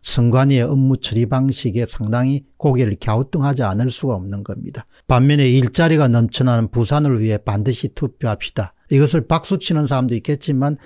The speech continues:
생각 있는 사람들은 그냥 웃는 사람도 많을 겁니다. 이 웃음이 건설적인 웃음이 아니고 약간의 비아냥거리는 웃음이 될 수가 있는 것이죠. 이거는 누-, 그러면 왜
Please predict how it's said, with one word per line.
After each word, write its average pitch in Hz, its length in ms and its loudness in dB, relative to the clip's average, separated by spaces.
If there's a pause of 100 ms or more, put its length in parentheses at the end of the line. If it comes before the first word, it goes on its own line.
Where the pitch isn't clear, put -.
(100)
생각 202 460 2
있는 131 200 4
사람들은 110 540 0
그냥 113 400 -2 (320)
웃는 131 400 6
사람도 127 320 0
많을 98 380 -2
겁니다. 113 480 -8 (180)
이 127 160 2
웃음이 151 500 2 (280)
건설적인 131 680 2
웃음이 113 380 -2
아니고 113 400 0 (280)
약간의 131 500 0
비아냥거리는 156 800 2
웃음이 117 460 -2
될 110 200 -2
수가 95 240 -8
있는 110 240 -12
것이죠. 117 380 -10 (180)
이거는 196 320 2
누-, 139 100 -4
그러면 131 400 -2
왜 113 300 -2